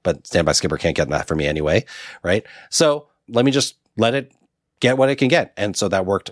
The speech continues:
perfectly well. And so that is another use case. If you want to <laughs> spend time with your family and not with your phone, definitely worth checking out Standby Skipper.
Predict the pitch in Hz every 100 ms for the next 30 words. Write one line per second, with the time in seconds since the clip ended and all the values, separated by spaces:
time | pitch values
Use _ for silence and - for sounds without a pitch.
0 | - 98 - - 85 80 71 69 _ -
1 | 80 78 87 73 82 90 82 80 85 78
2 | 76 71 78 73 - 69 - - - 104
3 | 131 120 123 117 - 131 - 117 113 113
4 | 107 - 101 117 120 123 _ _ - 107
5 | 107 101 104 104 - 95 110 120 - -
6 | - - 92 90 82 78 76 - - _
7 | - 82 80 - - _ - 95 87 78
8 | 69 - _ _ _ _ _ - - 101
9 | 80 80 - 82 - 57 -